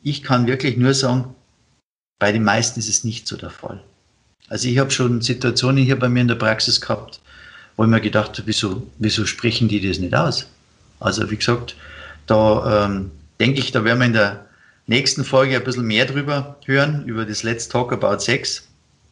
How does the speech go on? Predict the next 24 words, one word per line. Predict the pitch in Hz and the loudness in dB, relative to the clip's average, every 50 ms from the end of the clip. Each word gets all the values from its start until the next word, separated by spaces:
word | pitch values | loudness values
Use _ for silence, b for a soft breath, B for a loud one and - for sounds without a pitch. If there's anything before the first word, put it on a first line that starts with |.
| _ _ _ _ _ - - - | _ _ _ _ _ -10 -6 -2
Warum | 104 110 110 113 | -2 0 0 0
ist | 113 - | 0 0
Falsches | - - 107 110 - - 123 - | 0 2 2 2 2 0 -4 -6
zu | - - - | -6 -8 -8
glauben, | - - 92 90 107 113 123 135 123 131 B B B _ | -2 0 2 2 2 2 0 -2 -6 -8 B B B _
alles | - - 120 123 120 - 123 | -6 -4 -2 -2 -2 -2 -4
über | 110 107 | -4 -4
den | 110 107 101 | -4 -4 -2
anderen | 101 113 110 110 107 104 98 | 0 0 0 0 0 -2 -2
zu | - - 98 | -4 -2 0
wissen? | 107 120 - - - - - - - _ _ _ _ _ _ _ B B B B B B B B B B B B B B B B _ | 0 2 2 0 -2 -2 -6 -12 -14 _ _ _ _ _ _ _ B B B B B B B B B B B B B B B B _
Das | - 104 110 - - - - | -2 0 0 0 0 0 2
sollte | 117 113 107 113 - 120 | 2 0 0 2 2 2
ja | 107 95 92 | 4 4 6
auch | 101 110 110 | 4 2 2
so | - - - 110 | -2 -6 -6 -4
ein | - | -4
bisschen, | - 113 117 113 104 104 104 - | -6 -6 -4 -6 -6 -6 -6 -6
äh, | - - 101 95 95 95 95 95 92 - _ _ _ B B B B B B B B B B B B B B B B B _ - | -4 -2 -2 -2 -2 -4 -6 -8 -10 -12 _ _ _ B B B B B B B B B B B B B B B B B _ -12
äh, | - 95 95 95 92 92 90 92 | -8 -6 -4 -2 -2 -2 -4 -4
unser | - - 117 107 - 120 | -2 -2 0 0 0 0
Thema | - - 117 120 139 139 | 0 2 2 4 4 4
sein. | 135 - 139 123 127 135 131 135 - - _ _ _ _ b b b b b b b b _ _ | 4 4 4 4 4 2 0 -2 -6 -12 _ _ _ _ b b b b b b b b _ _
Und, | - 127 113 113 110 110 110 104 - - | -6 -4 -2 0 0 0 -2 -2 -4 -6